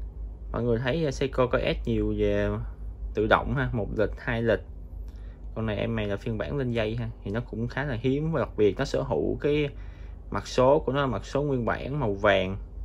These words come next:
màu vàng, màu vàng xăm banh ha. Còn vỏ thì nó vỏ là vỏ bảy ngàn, vẫn là chuẩn bọc vàng S C B. Mề đay zin nguyên bản của nó ha, mề đay zin luôn, đáy thép.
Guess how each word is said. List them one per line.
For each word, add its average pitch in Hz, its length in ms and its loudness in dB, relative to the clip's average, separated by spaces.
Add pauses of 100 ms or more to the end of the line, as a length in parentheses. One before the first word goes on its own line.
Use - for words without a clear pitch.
(180)
màu 104 120 0
vàng, 101 320 0
màu 101 120 -2
vàng 104 180 0
xăm 117 200 -4
banh 117 220 2
ha. 120 140 -2 (3000)
Còn 104 200 -2
vỏ 98 240 4
thì 139 120 2
nó 123 120 0
vỏ - 280 2
là 120 220 2
vỏ 98 200 2
bảy - 160 2
ngàn, 107 400 -2 (180)
vẫn 127 160 -4
là 120 60 -2
chuẩn 110 320 -2
bọc - 180 -6
vàng 101 260 -2
S - 140 -6
C 127 100 -2
B. 120 100 4 (1800)
Mề 107 160 0
đay 117 280 2
zin 127 220 2
nguyên 123 220 2
bản 139 280 -2
của 123 80 -2
nó 120 160 -2
ha, 135 240 -2 (160)
mề 98 140 -4
đay 101 100 -4
zin 113 300 -2
luôn, 110 180 -4
đáy 117 140 0
thép. 147 300 -4